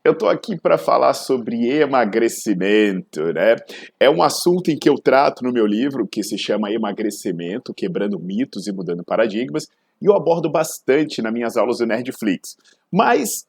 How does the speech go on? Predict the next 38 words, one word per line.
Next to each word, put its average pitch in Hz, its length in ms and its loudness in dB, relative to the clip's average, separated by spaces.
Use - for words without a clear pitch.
é, 170 340 8
só - 240 -2
pra 214 140 0
contextualizar 170 1200 -2
um 139 80 -2
pouco 143 340 -2
dessas 123 520 -2
questões, - 720 -4
né? 104 160 -4
Você 285 220 0
certamente 240 600 0
conhece 202 460 2
pessoas 190 580 0
que 196 120 -6
se 190 200 -4
matam 156 540 0
de 143 100 -8
fazer 139 300 0
exercício 123 540 0
e - 20 -6
não 131 80 2
emagrecem. 131 720 2
E 180 80 2
tem 269 220 0
aquelas 202 600 2
que, - 120 -2
além 285 240 -2
de 269 100 2
emagrecer 208 580 4
muito 190 320 0
pouco, 180 640 4
né, 135 160 -2
muito 151 400 -2
menos 147 480 -2
do 120 80 -12
que - 80 -4
o - 20 0
esperado, 147 460 2